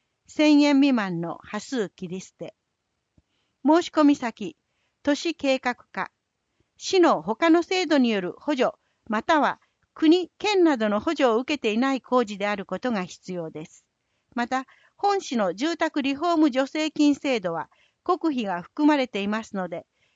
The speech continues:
国が行う省エネ住宅ポイント制度を申請する場合は注意してください。問い合わせ、都市計画課。電話、六九二一三八。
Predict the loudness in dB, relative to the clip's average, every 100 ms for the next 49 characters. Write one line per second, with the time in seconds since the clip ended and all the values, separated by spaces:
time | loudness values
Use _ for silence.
0 | _ 2 4 4 4 2 4 2 4 0
1 | -2 0 2 4 2 2 -2 -4 -6 -8
2 | 0 2 2 2 -4 -4 -4 -4 -6 -4
3 | 0 0 0 -6 -6 -6 -4 -4 -6 -8
4 | -12 -14 _ -6 -4 -6 -12 -14 -14 -16
5 | -12 -14 -14 _ _ _ _ _ _ _
6 | _ _ _ _ _ 0 2 2 0 -2
7 | -6 -6 _ _ _ -4 -2 -4 -4 -4
8 | -2 -6 -8 -8 -8 -8 _ _ _ _
9 | _ 2 4 6 4 0 -12 -6 -4 -2
10 | -6 -2 -2 -2 -6 _ 2 6 8 6
11 | 2 -10 -10 -6 -4 -4 -8 -12 -18